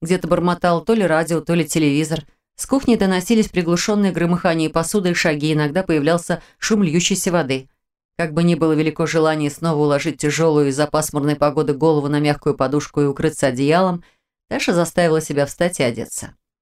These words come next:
Нехорошо дрыхнуть, задерживая своим поведением человека, проявившего к ней доброту, который совершенно не обязан был проявлять. В конце концов, сегодня суббота, законный выходной,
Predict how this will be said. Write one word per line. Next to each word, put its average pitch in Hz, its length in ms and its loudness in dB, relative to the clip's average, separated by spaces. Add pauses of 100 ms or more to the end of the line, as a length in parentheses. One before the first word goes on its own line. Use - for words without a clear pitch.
(220)
Нехорошо 180 420 -2
дрыхнуть, 165 400 -2
задерживая 147 460 0
своим 147 300 -2
поведением 151 500 0
человека, 143 600 -2 (340)
проявившего 170 600 0
к 151 100 -6
ней 156 140 0
доброту, 143 560 -2 (160)
который 170 300 -2
совершенно 180 500 0
не 185 160 2
обязан 147 440 0
был 131 120 -8
проявлять. 127 580 -4 (260)
В - 20 -12
конце 139 220 -4
концов, 160 340 -2
сегодня 156 360 0
суббота, 165 520 -2 (180)
законный 165 440 0
выходной, 143 580 -2